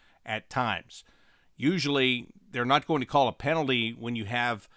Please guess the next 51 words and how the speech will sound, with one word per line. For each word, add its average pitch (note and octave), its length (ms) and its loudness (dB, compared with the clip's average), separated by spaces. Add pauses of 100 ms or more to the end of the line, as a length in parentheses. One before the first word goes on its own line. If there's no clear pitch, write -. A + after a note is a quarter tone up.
(560)
more D3 320 4
than B2 460 0
the - 120 -14
five C3+ 280 4
guys B2 260 2
on A#2+ 140 0
the G#2+ 160 0
ice, A2 420 0 (280)
only D3 420 2
if B2+ 80 -4
somebody C3 320 -2
touches B2+ 400 -4
the C#3 120 -8
puck B2 340 2
while A#2 200 2
you A2+ 140 -2
have G#2 240 0
more A2 220 -2
than G#2 120 -6
five G#2+ 300 -2
guys G#2 240 -2
on G2 120 -6
the G2+ 120 -4
ice. E2 220 -8
Now, G#2 180 -2 (320)
I A#2+ 60 -2
didn't C#3+ 180 4
look C#3 180 -2
at A#2+ 200 4
it. A#2+ 120 -2
I A2 120 -6
didn't, A2+ 320 -4 (100)
and B2+ 300 -6
when D#3+ 160 2
it C#3 100 -2
was C3+ 140 -4
going D#3+ 260 0
on, G#2 440 2 (1080)
nothing B2+ 760 0 (340)
stood C3 300 0
out A#2+ 180 4
to A#2+ 80 -4
me A#2 180 2
as G2+ 80 -2
far A#2 200 -2
as G#2 100 -4
they G#2+ 140 -2
had G2+ 160 -4
too A2+ 120 -4
many G2+ 200 -4
men F#2 280 -4